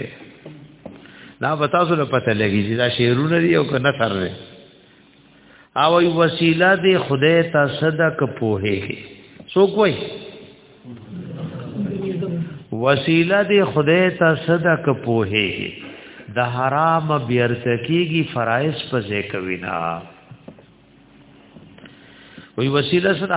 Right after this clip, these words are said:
حرام او نزان ساته، او چې څومره فرایض دي دا ادا کا. وسیله دی خدای ته صدق پوهیږي. د حرام او بیرته کیږي، فرایض په ځای کوي نه. وی دا معنا دی په تفسیر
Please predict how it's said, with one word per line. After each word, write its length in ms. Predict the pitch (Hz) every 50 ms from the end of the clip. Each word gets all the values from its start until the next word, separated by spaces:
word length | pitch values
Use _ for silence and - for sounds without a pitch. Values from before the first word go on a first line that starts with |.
| 156
حرام 320 | 156 175 190 190 190 180 175
او 40 |
نزان 400 | 165 160 156 156 175 175 170 165 127
ساته، 360 | 156 147 143 143 143 156 185 - - - - - - - - -
او 60 | 139
چې 140 | 135 135 151 135
څومره 240 | 180 196 202 196 180 147 120
فرایض 420 | 160 170 170 175 190 202 185 165 147
دي 80 | 170 170
دا 180 | 147 170 165 156
ادا 240 | 135 123 127 123 117 -
کا. 120 | 120 107 98 - - - - - - -
وسیله 720 | 120 123 143 156 160 - - 170 170 175 175 165 185 196 202 180
دی 120 | 185 208 196
خدای 500 | - - 147 151 139 156 170 180 180 180
ته 280 | 180 180 170 156 151 139 151 156
صدق 480 | 170 175 180 156 185 180 175 175 - 151 139 113 -
پوهیږي. 680 | 123 127 120 117 104 104 135 135 123 90 - - - - - - - - - - - - - - - - - _ _ _ _ -
د 40 | 120 123 127 143
حرام 360 | 156 165 190 202 202 202 202
او 60 | 202
بیرته 500 | 190 165 175 180 180 175 175 170 175 170 165 170
کیږي، 340 | 170 196 208 208 175 190 190 170 -
فرایض 440 | - 147 139 139 143 156 175 175 165 - - -
په 100 | 165 160
ځای 220 | 139 131 139 131 127 -
کوي 280 | - 113 101 104 104 95 92
نه. 80 | 90 82 - - - - - - - - - - _ -
وی 140 | 117 123 127
دا 180 | 131 139 147
معنا 420 | 151 151 160 160 165 170 185 185 180
دی 120 | 165 160 156
په 140 | 131 -
تفسیر 560 | 139 - 143 127 - - - 143 160 165 160